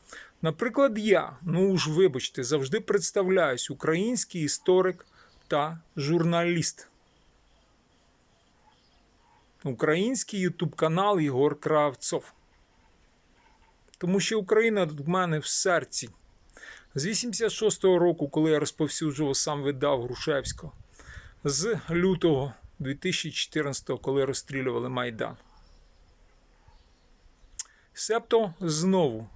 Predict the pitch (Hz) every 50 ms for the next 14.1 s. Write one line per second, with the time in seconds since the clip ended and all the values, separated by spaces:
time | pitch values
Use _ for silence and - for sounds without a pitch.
0 | - - 151 156 165 185 175 - - - _ _ - 160 143 135 131 - - -
1 | 170 165 - _ - 156 156 156 139 139 139 127 123 117 - 110 - - - -
2 | _ - - - - - _ _ _ - - - 151 139 139 160 139 - 170 156
3 | 139 120 120 117 113 - - _ - - _ _ - 147 143 _ - 180 180 196
4 | 208 220 226 214 170 180 135 - - 139 143 143 147 165 160 - - - 165 147
5 | 143 139 127 120 107 - - - - - - - - - - - - 151 147 143
6 | 139 131 147 139 123 135 151 143 131 123 123 117 120 117 120 120 127 135 147 175
7 | 190 208 214 220 220 _ _ - - _ - - 123 139 120 117 131 135 127 123
8 | 120 113 - - - 135 123 131 147 165 190 190 185 - 170 156 135 - - 127
9 | - - 123 120 131 165 190 185 - - 135 120 117 117 - - 165 160 175 180
10 | 165 - - 156 - - 135 120 - - 131 131 139 165 190 185 - _ _ _
11 | _ _ - - - - - _ - 143 139 143 - 180 180 170 151 147 160 165
12 | 156 - - - _ _ _ - - 135 135 123 117 - - 156 143 127 120 131
13 | 117 - - - - - 151 170 202 214 220 233 226 220 220 220 208 208 208 202
14 | 180